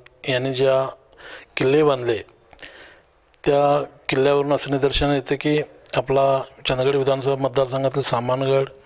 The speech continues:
पारगड, मैपाळगड पा-, आणि विविध किल्ले जे आहेत ते आपल्या पारगडचं जर आज पो-, अवस्था बघितली तर गो-, गोवा, श-, सिंधुदुर्ग आणि कोल्हापूर तिन्ही जिल्ह्याच्या मध्य, मध्यभागी ठिकाणी आहे. आणि आज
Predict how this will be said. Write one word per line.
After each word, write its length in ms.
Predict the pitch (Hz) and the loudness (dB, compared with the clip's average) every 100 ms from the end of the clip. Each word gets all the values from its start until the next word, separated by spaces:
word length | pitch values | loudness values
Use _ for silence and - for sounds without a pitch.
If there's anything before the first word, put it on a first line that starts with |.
| - - - - | -20 -20 -4 2
पारगड, 480 | 127 120 131 135 131 | 2 2 0 0 0
मैपाळगड 640 | 123 120 131 131 131 135 135 - - - - - _ | -4 0 0 2 2 0 0 -6 -20 -20 -20 -20 _
पा-, 240 | 127 123 117 | 0 2 0
आणि 580 | - 127 127 127 131 - 123 | -2 -4 -4 -4 -6 -8 -4
विविध 220 | 131 139 - | -4 -4 -4
किल्ले 220 | 131 135 | -2 0
जे 180 | 135 123 | 2 2
आहेत 140 | 113 - _ - - - _ | 0 -4 _ -16 -16 -20 _
ते 300 | 160 160 165 - | 2 2 0 -2
आपल्या 580 | 151 139 151 151 156 156 - _ _ _ _ - - | -4 0 2 2 2 -2 -6 _ _ _ _ -20 -2
पारगडचं 440 | 131 127 139 139 151 | 0 2 0 2 2
जर 120 | 156 | 4
आज 180 | 151 143 | 2 -2
पो-, 440 | - 143 139 131 | 0 2 4 2
अवस्था 260 | 139 - 143 | 0 0 0
बघितली 320 | 139 143 147 | 0 0 0
तर 220 | - 147 151 - _ | 0 0 -2 -8 _
गो-, 100 | 139 | -4
गोवा, 720 | 127 - - 131 131 139 143 - - - - - | -4 -4 0 2 4 4 2 -4 -16 -18 -12 -4
श-, 480 | - 127 123 123 120 | 0 0 0 0 0
सिंधुदुर्ग 520 | 135 131 143 143 143 | 0 0 0 2 2
आणि 160 | 143 143 | 2 0
कोल्हापूर 480 | 147 139 123 117 110 - | 2 2 2 -4 -8 -6
तिन्ही 200 | 135 143 | -2 -2
जिल्ह्याच्या 480 | 139 139 139 143 | -2 0 0 0
मध्य, 300 | 143 127 123 | 0 0 0
मध्यभागी 480 | 135 131 135 139 127 | 0 0 -2 0 -2
ठिकाणी 360 | 127 123 123 120 | -2 -4 -4 -4
आहे. 140 | 127 - - - - - | -6 -12 -16 -12 -12 -6
आणि 180 | 135 143 | -2 2
आज 320 | 143 147 139 | 2 2 0